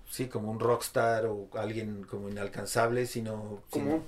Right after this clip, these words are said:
Speaker 2: cuate, un amigo, un,
Speaker 1: Exacto,
Speaker 2: a-, alguien
Speaker 1: sí.
Speaker 2: cercano, ¿no? Creo que sí,
Speaker 1: Sí.
Speaker 2: sí entiendo lo que, lo que digo, no, no es que yo sea
Speaker 1: No,
Speaker 2: famoso ni
Speaker 1: o
Speaker 2: nada,
Speaker 1: sea,
Speaker 2: pero entiendo el, el
Speaker 1: ajá, no, y, y, y me pasan así cosas raras, ¿no? O
Speaker 2: Ujú.
Speaker 1: sea,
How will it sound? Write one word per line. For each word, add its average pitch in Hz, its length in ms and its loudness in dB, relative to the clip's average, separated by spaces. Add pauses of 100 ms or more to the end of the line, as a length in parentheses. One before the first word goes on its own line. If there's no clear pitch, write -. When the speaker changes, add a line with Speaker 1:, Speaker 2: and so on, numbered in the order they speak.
Speaker 2:
cuate, 139 300 2
un 147 80 2
amigo, 139 360 2
un, 139 160 0
Speaker 1:
Exacto, 180 400 4
Speaker 2:
a-, 156 40 12
alguien 165 180 6
Speaker 1:
sí. 165 60 4
Speaker 2:
cercano, 139 360 2
¿no? 127 120 -2
Creo 165 140 2
que 156 80 -4
sí, 147 200 0
Speaker 1:
Sí. 131 80 0
Speaker 2:
sí 160 40 4
entiendo 147 320 0
lo 120 160 -2
que, 110 180 -4
lo 110 140 -4
que 123 140 -8
digo, 131 200 0
no, 135 140 0 (120)
no 139 80 0
es 135 60 -4
que 135 100 -2
yo - 40 0
sea 160 120 2
Speaker 1:
No, 160 100 2
Speaker 2:
famoso 196 260 8
ni 165 60 8
Speaker 1:
o 147 60 4
Speaker 2:
nada, 185 180 10
Speaker 1:
sea, 196 100 8
Speaker 2:
pero 131 100 4
entiendo 160 320 10
el, 143 140 8
el 123 460 -4
Speaker 1:
ajá, - 360 4
no, 185 260 4
y, - 260 -2
y, 139 160 0
y 143 100 2
me 139 180 2
pasan 208 500 4 (200)
así 139 300 0
cosas 165 380 4 (580)
raras, 127 600 4
¿no? 123 180 0 (100)
O - 40 0
Speaker 2:
Ujú. - 40 2
Speaker 1:
sea, 110 300 4